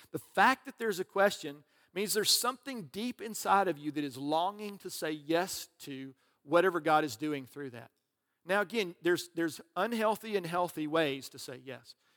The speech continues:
Can't say yes to everything. If you do, y-, you're effectively saying no to everything. It's just the way it works. But when you've made a decision,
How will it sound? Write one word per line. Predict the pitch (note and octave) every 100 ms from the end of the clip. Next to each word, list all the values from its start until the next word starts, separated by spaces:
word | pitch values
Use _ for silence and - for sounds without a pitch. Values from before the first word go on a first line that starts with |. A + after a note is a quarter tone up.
| _
Can't | F#3+ G3+
say | - F#3
yes | E3 E3
to | D#3+ C#3+
everything. | C3 B2+ A2+ A2
If | _
you | D3
do, | B2 F3 F#3 F3+ _ _ _
y-, | D3+
you're | D#3 E3+
effectively | E3 F#3 G3 E3+ D3+ D3
saying | - D#3 D3
no | C#3+ C#3+
to | C3 A2+ _
everything. | C#3+ B2 A#2+ A2+
It's | A#2
just | D3+ C#3
the | D3
way | C#3+
it | A#2+
works. | C#3 A2+ _ _ _ _ -
But | D#3+ C#3+
when | G3 A#3+
you've | B3+ G#3 D#3+
made | F#3 A#3
a | A#3
decision, | G#3+ - G#3+ D3 C#3